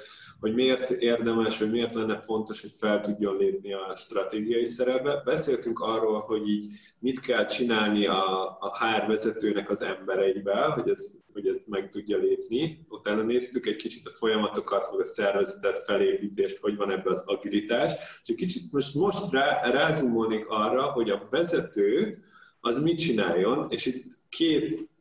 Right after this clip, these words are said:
két, ö, dimenziót szeretnék megnézni, hogy erre válaszoljatok, hogy H R vezetőként neki hogyan kell fellépnie, milyen,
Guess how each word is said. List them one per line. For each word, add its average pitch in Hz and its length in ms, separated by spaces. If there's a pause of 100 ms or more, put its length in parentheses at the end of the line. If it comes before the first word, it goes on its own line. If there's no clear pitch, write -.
két, 143 520
ö, 120 240
dimenziót 101 560
szeretnék 98 480
megnézni, 92 480
hogy 98 200
erre 95 200
válaszoljatok, 95 720
hogy - 120 (240)
H 165 240
R 143 80
vezetőként 117 920 (520)
neki 123 320
hogyan 123 400
kell 104 260
fellépnie, 101 1080
milyen, 127 480